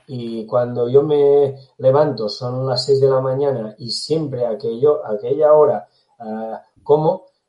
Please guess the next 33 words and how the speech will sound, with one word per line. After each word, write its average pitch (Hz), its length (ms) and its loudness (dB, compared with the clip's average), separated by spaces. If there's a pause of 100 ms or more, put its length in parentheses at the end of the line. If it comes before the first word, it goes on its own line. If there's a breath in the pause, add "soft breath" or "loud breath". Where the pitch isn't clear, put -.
(120)
pues, 123 880 -2 (120)
si - 440 -6
no, 151 240 4
es - 160 -6
cuando 139 340 4
como, 202 320 2
me 127 200 -4
ac-, 117 180 -10 (120)
me 123 300 -8
activo. 117 540 -8 (240)
Y 120 100 -8
si 131 380 -2
salgo 151 400 4
a 151 80 4
correr 127 580 2
en 113 380 -4
las 113 240 -6
siete 147 200 0
de 151 60 4
la 143 80 2
mañana 113 420 -2
sin 127 300 -6
comer, 165 460 2 (540 soft breath)
es - 120 -10
como 175 280 2
que 147 100 6
me 131 140 4
falta 127 360 -2
algo. - 320 -12 (420)
<laughs> - 120 -20 (920 loud breath)
¿Sabes? 208 440 4
No, 170 220 4
no, 156 580 0